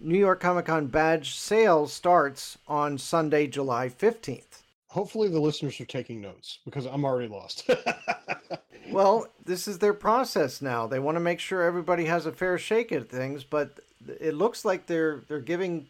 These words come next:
Speaker 1: preference to people who have been there year after year after year. So fan verified people from twenty sixteen and twenty seventeen get a pre-sale on Sunday, June tenth.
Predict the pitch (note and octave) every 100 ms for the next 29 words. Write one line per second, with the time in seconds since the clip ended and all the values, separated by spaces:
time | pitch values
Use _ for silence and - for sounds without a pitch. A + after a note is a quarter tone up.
0 | _ F3+ F#3+ F3 D#3 - C3 E3 - D#3+
1 | C#3+ D3+ C#3+ B2 D#3 E3+ D3+ D3 C#3+ B2+
2 | C#3+ D3 C#3 C#3 C#3 C#3 C3 D3+ E3 A#3+
3 | E3+ G#2+ _ _ _ _ - - E3 D3+
4 | D3 C#3+ - _ _ _ _ - F#3 G#3
5 | G3+ G#3 G3+ F#3+ F#3+ F3+ - F3+ F#3+ -
6 | C#3 - E3 F#3 - F#3+ - F#3 F3+ D3
7 | - E3 F3 - E3+ D#3+ E3+ E3 C#3+ C3
8 | - F#3+ F#3 - F#3 F#3 - C#3 C3 D#3
9 | E3 E3 D#3+ E3 C3+ G3 A3 A#3+ _